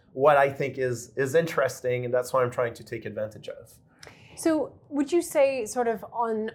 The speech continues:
Speaker 2: on the broad statement, that markets are expecting what? I mean, what, what are you sort of navigating through in terms of market expectations, and therefore either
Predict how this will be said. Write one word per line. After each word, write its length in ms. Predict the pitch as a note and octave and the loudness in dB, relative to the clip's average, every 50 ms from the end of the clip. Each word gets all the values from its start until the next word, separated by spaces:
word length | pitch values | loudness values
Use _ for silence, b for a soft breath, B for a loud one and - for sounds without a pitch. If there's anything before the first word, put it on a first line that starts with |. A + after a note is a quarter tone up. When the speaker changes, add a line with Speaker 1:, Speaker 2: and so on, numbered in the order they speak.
| - - | -4 -2
Speaker 2:
on 160 | F3 A3 A3 | -2 0 2
the 100 | G#3+ F#3+ | 0 0
broad 580 | F3 D#3+ - G#3 G#3 A3 A3+ A3+ A3+ A3 G3 | 0 -4 -4 0 2 4 4 4 4 0 -2
statement, 720 | G3 - - - A3 G3 F#3+ G3 G3 F3 E3+ E3+ - - - - | -6 -4 0 2 2 2 0 -2 -6 -12 -10 -10 -12 -6 -2 -2
that 180 | G#3 F#3+ - A3+ | -2 -2 -2 -2
markets 440 | G#3+ G#3+ G#3+ G#3+ - A3 G#3 - - | 0 0 0 0 -2 -4 -6 -4 -2
are 160 | - A3 G#3 | 0 0 0
expecting 760 | G3 F#3+ - - - G#3 G3 F#3 - - G3 F3+ F#3 F3+ F3 E3+ _ _ - | 0 -2 -6 -6 -2 -2 -2 -2 -2 -4 -4 -4 -4 -6 -8 -12 _ _ -14
what? 560 | - A#3 G3+ F#3+ F#3 G3 F3 D3 - - - - | -8 -6 -4 0 2 2 2 2 0 -4 -10 -10
I 60 | G#3 | -6
mean, 220 | G3 G3+ G3 F#3+ | -4 -4 -2 0
what, 240 | F#3+ A#3 B3 - A#3+ | 2 2 2 2 0
what 180 | A3+ A3+ B3 A#3+ | 0 0 2 2
are 140 | B3 A#3 G#3+ | 0 -2 -2
you 180 | G3+ G#3 G#3 | -2 -4 -4
sort 280 | G3 G#3 - A3 G3+ F#3+ | -4 -4 -2 -2 0 0
of 180 | F#3+ F#3 F#3+ | 0 -2 -2
navigating 840 | G#3+ G#3 G#3 G#3+ G#3 G3 G3+ G3+ F#3+ G3+ F3+ G3 F#3 F3+ F#3 F3 F3 | -4 -2 -2 0 0 -2 -2 -4 -4 -4 -2 -2 -2 -2 -2 -4 -6
through 180 | - - F#3 | -4 -4 -4
in 60 | F3 E3+ | -4 -4
terms 260 | - A#3 G#3+ G#3 A3 | -4 -2 -2 -2 -2
of 100 | G#3 G3 | -4 -2
market 260 | G#3 F#3+ F3+ F#3+ F#3 | -2 -2 -2 -2 -2
expectations, 580 | E3+ E3 - - - F#3 - F#3+ F3 F3 G3+ G#3+ | -4 -4 -6 -6 -6 -6 -4 -4 -6 -4 -6 -4
and 180 | - A#3+ A#3 | -4 -2 0
therefore 540 | C4 D4 D4 C#4+ - A#3 G#3+ G#3 G3 G3+ - b b b b b b b b b - | 2 0 0 2 2 2 4 2 2 -2 -6 b b b b b b b b b 2
either 480 | G#3+ A3 G3+ A3 G#3+ G3+ F#3+ F3 D3 | 4 4 4 4 4 4 2 0 -2